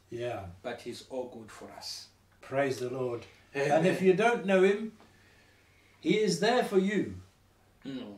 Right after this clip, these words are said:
Speaker 1: to experience as the Most High God.
Speaker 2: Mm.
Speaker 1: And if you're,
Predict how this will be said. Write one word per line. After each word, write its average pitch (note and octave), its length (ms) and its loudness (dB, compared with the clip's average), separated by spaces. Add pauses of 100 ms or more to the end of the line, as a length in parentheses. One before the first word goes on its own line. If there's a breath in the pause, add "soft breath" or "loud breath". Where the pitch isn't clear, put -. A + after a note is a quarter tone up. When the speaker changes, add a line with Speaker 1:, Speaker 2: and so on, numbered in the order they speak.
(120)
Speaker 1:
to F3 180 4
experience F#3 1000 -2
as C#3+ 260 0
the D3+ 100 -2
Most D3 420 -2
High D#3 220 -2
God. F#3+ 440 -4
Speaker 2:
Mm. A#2 340 -8 (100)
Speaker 1:
And F#3+ 200 2
if G3 200 0
you're, G3+ 420 0